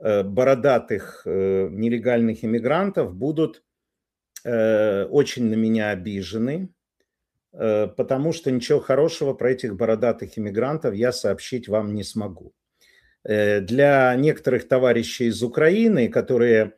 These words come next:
делают вид, что меня не смотрят, но на самом деле смотрят, а после этого, значит,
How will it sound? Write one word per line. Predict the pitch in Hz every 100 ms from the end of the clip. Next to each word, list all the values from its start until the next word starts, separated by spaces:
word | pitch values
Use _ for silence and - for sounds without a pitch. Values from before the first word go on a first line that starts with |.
| _ -
делают | 110 131 120 110
вид, | 120 117
что | - 113
меня | 110 110 107
не | 107
смотрят, | - 117 107 104 98
но | 107
на | 104
самом | - 117 107 98
деле | 101 98
смотрят, | 104 - 113 95 - - - _ _ _ _ _
а | 95
после | 123 117 123 131
этого, | 135 131 113
значит, | 107 113 110 - 95